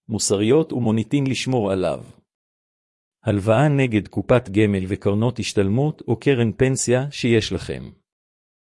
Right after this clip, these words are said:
עוד סוג של הלוואה שתאושר לכם גם אם בבנק מסרבים,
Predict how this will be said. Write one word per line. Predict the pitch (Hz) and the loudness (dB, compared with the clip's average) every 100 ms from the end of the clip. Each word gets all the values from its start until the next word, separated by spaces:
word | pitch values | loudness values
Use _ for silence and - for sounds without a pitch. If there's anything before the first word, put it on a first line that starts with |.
| _ _ - | _ _ 0
עוד | 123 110 | 0 2
סוג | - 139 117 | 0 0 2
של | 113 101 | 2 2
הלוואה | 87 98 110 120 | 2 2 2 2
שתאושר | - - 98 - 131 | -2 -6 -4 2 4
לכם | 113 - 117 104 | 4 0 -2 2
גם | 120 131 | 2 2
אם | 107 | 0
בבנק | 101 92 120 113 | 0 2 2 2
מסרבים, | 107 95 - 92 90 98 95 | -4 -4 -4 -4 -4 -6 -6